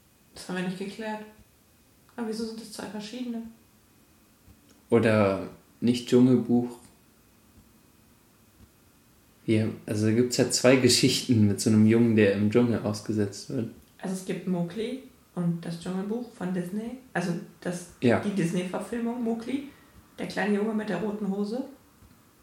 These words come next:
Speaker 2: Ja, ich dachte immer, das sei eins.
Speaker 1: Ja. Meinst du, es gibt noch ein Dschungelbuch?
Speaker 2: Ja.
Speaker 1: Und was passiert da?
Speaker 2: Hab ich das geträumt?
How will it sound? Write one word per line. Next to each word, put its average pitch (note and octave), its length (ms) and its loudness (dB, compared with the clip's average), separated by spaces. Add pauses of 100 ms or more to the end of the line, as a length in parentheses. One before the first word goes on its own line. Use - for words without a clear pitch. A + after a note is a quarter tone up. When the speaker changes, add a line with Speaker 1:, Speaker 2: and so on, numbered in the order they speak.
(180)
Speaker 2:
Ja, A2+ 140 -4
ich G#2 140 -2
dachte G#2+ 260 -2
immer, A2 180 2
das G#2+ 120 -6
sei G#2 100 -2
eins. B2 400 -8 (1040)
Speaker 1:
Ja. A3+ 480 -6 (1400)
Meinst G#3 180 -4
du, - 40 -12
es - 60 -16
gibt A#3 120 -6
noch G#3+ 100 -4
ein F#3 140 -6
Dschungelbuch? C4 540 -4 (440)
Speaker 2:
Ja. C3 120 0 (580)
Speaker 1:
Und G#3+ 80 -8
was G#3 140 -8
passiert G#3 280 -8
da? A#3+ 200 -6 (1600)
Speaker 2:
Hab A2+ 120 -12
ich G#2+ 100 -8
das - 220 -6
geträumt? C#3+ 680 -8